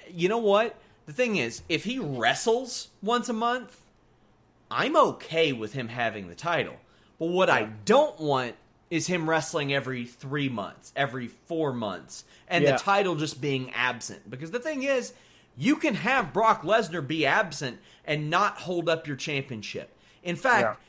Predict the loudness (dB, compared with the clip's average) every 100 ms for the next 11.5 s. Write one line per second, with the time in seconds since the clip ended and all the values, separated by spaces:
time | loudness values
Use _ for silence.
0 | _ 4 6 8 8 8 10 6 6 6
1 | 6 6 -6 -6 0 8 10 12 10 6
2 | -14 _ _ -4 0 2 0 -2 -2 -2
3 | 2 4 4 4 4 0 -2 2 2 2
4 | -2 2 2 2 -2 -6 -10 -4 0 0
5 | 0 -8 -20 _ _ _ _ -10 -2 0
6 | 0 0 -4 -2 0 0 -4 -6 -4 -4
7 | -8 -20 -18 -18 -18 -18 -12 -14 -14 _
8 | -20 _ _ _ 0 4 6 6 4 2
9 | -2 0 2 2 2 0 0 2 0 0
10 | 4 4 2 4 4 4 2 0 2 2
11 | 2 0 -2 -2